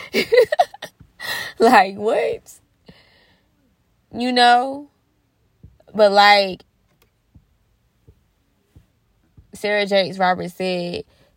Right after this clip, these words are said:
"It costs to be great." And the sh-, the shadows,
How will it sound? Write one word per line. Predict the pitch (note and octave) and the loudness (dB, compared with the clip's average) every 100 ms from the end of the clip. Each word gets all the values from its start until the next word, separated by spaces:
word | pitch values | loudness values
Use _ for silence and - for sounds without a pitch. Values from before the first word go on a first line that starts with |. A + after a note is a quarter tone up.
| _ | _
"It | G#3 A3 G3 | 0 0 -2
costs | G#3 G3+ G3 F#3+ F3+ _ _ _ _ _ | 0 2 4 2 -6 _ _ _ _ _
to | - | -10
be | F#3 F3+ | -6 -6
great." | E3+ E3+ D#3+ D#3+ _ _ _ _ _ _ _ _ _ _ _ _ _ _ _ _ _ - | -2 -2 -2 -8 _ _ _ _ _ _ _ _ _ _ _ _ _ _ _ _ _ -4
And | G3 | -2
the | F#3+ | -2
sh-, | F#3 - - | -4 -8 -12
the | F3 F3+ | -6 -6
shadows, | - G3 G#3 G#3+ G#3 G#3 G#3+ G#3 | 2 4 4 4 2 0 -4 -8